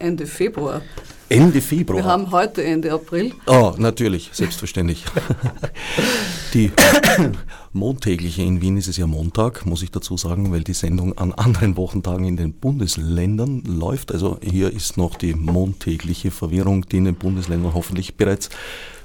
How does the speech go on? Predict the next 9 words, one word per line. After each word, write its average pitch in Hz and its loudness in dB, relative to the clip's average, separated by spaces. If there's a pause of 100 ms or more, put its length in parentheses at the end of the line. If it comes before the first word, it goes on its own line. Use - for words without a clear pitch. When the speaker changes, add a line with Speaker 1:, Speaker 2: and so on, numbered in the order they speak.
(140)
Speaker 2:
überwunden 107 0
ist. - -10 (840)
Das - 2
siebente 180 4
Symposion. 113 0 (1200)
Wie 98 -2
ist - -6
es - 0
verlaufen? 127 -2